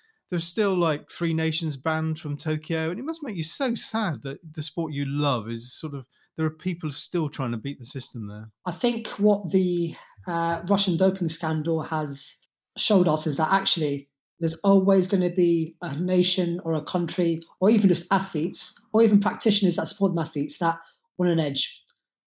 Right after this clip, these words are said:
Speaker 2: Uh, and we need to make the system as strict and as robust and as consistent as possible to make it harder for these nations to, to dope. Y-, you know, you know, for me, it's, <sighs>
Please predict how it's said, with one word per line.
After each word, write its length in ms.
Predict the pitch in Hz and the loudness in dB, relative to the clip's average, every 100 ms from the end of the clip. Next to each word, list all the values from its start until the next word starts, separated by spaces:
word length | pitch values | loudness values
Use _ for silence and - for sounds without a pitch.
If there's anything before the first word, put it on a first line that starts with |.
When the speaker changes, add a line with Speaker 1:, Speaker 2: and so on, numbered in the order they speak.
| _ | _
Speaker 2:
Uh, 320 | 165 160 160 - 180 | 0 2 2 0 0
and 500 | 170 165 170 160 - - _ _ - | 2 2 0 -2 -6 -10 _ _ 0
we 300 | 160 202 196 | 6 10 10
need 160 | 190 | 8
to 80 | 190 | 2
make 140 | 185 | 2
the 60 | 170 | 0
system 380 | - 196 - 165 - | 0 0 0 -6 -2
as 220 | 190 - | 0 2
strict 520 | - 220 214 - - - | 0 0 0 -2 -10 -4
and 180 | 190 175 | -2 0
as 160 | 165 185 | 0 0
robust 580 | 151 202 170 - - - | 0 0 0 -2 -4 -6
and 80 | 170 | -2
as 100 | 165 | -2
consistent 880 | - 170 - 208 - 160 202 - - - _ _ _ _ _ _ | 0 0 2 2 0 0 0 -2 -8 -12 _ _ _ _ _ _
as 180 | 185 185 | 0 0
possible 680 | - 202 202 147 147 202 - _ _ - | 0 0 0 0 2 0 -2 _ _ 0
to 120 | 185 | 2
make 180 | 175 - | 4 2
it 40 | |
harder 420 | - - 202 196 | -2 2 4 4
for 120 | 185 | 4
these 160 | 175 151 | 2 2
nations 320 | 170 - 170 | 0 2 -2
to, 240 | - 170 160 | 0 0 0
to 100 | 165 | -2
dope. 340 | 156 175 247 - _ _ _ | 0 0 0 -6 _ _ _
Y-, 120 | 196 202 | -12 2
you 80 | 208 | 4
know, 140 | 202 - | 4 0
you 60 | |
know, 100 | 190 | 0
for 140 | 190 208 | 4 6
me, 160 | 208 | 8
it's, 380 | 175 - - - _ _ _ _ _ - _ | 4 0 -4 -10 _ _ _ _ _ -20 _
<sighs> 0 | - | -10